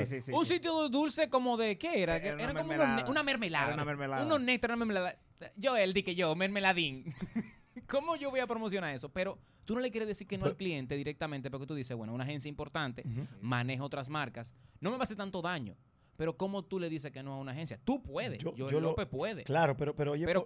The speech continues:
Speaker 2: ¿cómo los jóvenes nuevos que están empezando le dicen que no?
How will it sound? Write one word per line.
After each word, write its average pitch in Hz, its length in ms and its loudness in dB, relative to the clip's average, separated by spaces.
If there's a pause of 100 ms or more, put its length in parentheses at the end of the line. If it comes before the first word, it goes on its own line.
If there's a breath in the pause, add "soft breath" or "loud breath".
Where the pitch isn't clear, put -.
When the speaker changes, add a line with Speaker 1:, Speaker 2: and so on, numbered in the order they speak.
Speaker 2:
¿cómo 262 120 2
los 214 100 4
jóvenes 208 280 -2
nuevos 180 360 -2
que 156 80 -8
están 156 160 -8
empezando 143 400 -6
le 131 80 -4
dicen 143 240 -8
que 147 100 -8
no? 208 240 -6